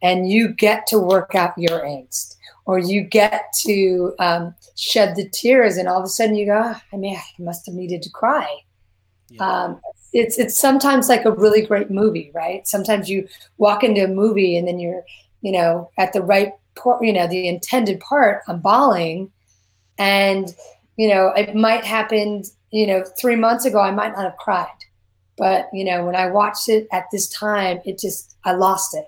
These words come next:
Speaker 1: It hit me. And it's, I think it's the same for that class. When you walk into indoor cycling, there is that flow that I don't get in other workouts.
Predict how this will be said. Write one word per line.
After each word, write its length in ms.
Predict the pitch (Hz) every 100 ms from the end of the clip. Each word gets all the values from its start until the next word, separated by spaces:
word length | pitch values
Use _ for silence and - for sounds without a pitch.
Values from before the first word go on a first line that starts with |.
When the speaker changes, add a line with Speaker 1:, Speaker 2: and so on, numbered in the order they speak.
| _
Speaker 1:
It 100 | 175
hit 300 | - 254 262
me. 420 | 254 247 247 247 _ _ _ -
And 300 | 190 185 185
it's, 240 | - 190 214
I 160 | 233 202
think 180 | 226
it's 120 | 220 214
the 60 |
same 360 | - - 185 185
for 160 | 202
that 300 | 180 175 165 - _
class. 840 | - - 226 214 180 156 - - _ _ _
When 140 | - 175
you 120 | 175
walk 220 | 180 180
into 120 | 180
indoor 260 | 180 175 180
cycling, 580 | - 175 170 175 170 170
there 160 | 170
is 260 | - 190 175
that 260 | 190 - - -
flow 720 | 185 180 180 180 214 254 254 _ _ _ _ -
that 460 | 170 185 175 175 - - - _ -
I 80 | 208
don't 260 | 233 269 220
get 280 | 262 269
in 120 | 185 180
other 200 | 165 165
workouts. 800 | 160 - - _ _ - -